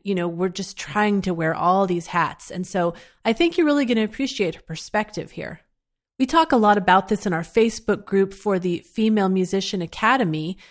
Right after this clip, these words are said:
and it's a place where women can go to talk about these kinds of issues that they deal with day to day in their music career.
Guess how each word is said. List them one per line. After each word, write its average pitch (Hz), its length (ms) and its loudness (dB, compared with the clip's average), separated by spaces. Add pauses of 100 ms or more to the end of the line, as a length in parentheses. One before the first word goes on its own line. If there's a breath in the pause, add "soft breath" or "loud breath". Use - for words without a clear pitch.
(220 soft breath)
and 196 460 0
it's 226 160 0
a 269 80 2
place 285 460 0
where 269 160 4
women 240 420 2
can 202 160 -2
go 202 320 2
to - 160 -8
talk 226 400 -2
about 180 360 0
these 196 180 -6
kinds 196 280 -4
of 185 140 -8
issues 196 440 -2
that 175 100 -6
they 185 100 -2
deal 202 240 2
with 185 300 -4
day 208 180 4
to 214 160 -4
day 180 300 0
in 170 80 -4
their 165 140 -2
music 180 340 -2
career. - 460 -12